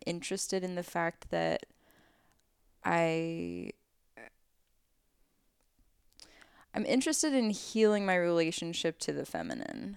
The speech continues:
and to my, my womanhood.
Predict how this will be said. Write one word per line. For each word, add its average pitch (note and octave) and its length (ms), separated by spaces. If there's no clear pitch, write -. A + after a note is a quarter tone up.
and E3+ 260
to - 160
my, D#3 400
my D#3 680
womanhood. D3+ 840